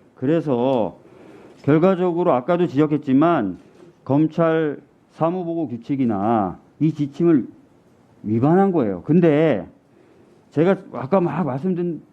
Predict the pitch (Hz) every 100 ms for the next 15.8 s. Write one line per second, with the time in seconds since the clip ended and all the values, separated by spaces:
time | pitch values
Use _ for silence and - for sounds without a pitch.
0 | - - 160 185 160 175 156 120 131 196
1 | 190 190 143 110 104 143 131 90 - _
2 | - - - _ 226 240 190 - 247 156
3 | 185 233 247 - 139 240 254 220 147 117
4 | 117 - 101 98 104 139 135 123 101 87
5 | 95 101 87 113 175 139 80 - _ _
6 | _ _ _ _ 214 233 180 180 214 175
7 | 180 185 190 180 214 208 220 165 151 151
8 | 143 120 139 156 120 120 - 117 120 127
9 | 113 95 87 87 220 226 185 90 - _
10 | _ _ - - _ _ 262 320 320 330
11 | 277 185 269 302 311 285 202 294 226 233
12 | 294 311 262 175 180 233 233 269 269 147
13 | 117 143 107 92 - _ _ _ _ _
14 | _ 240 240 285 277 170 254 185 180 240
15 | 269 220 170 147 175 151 90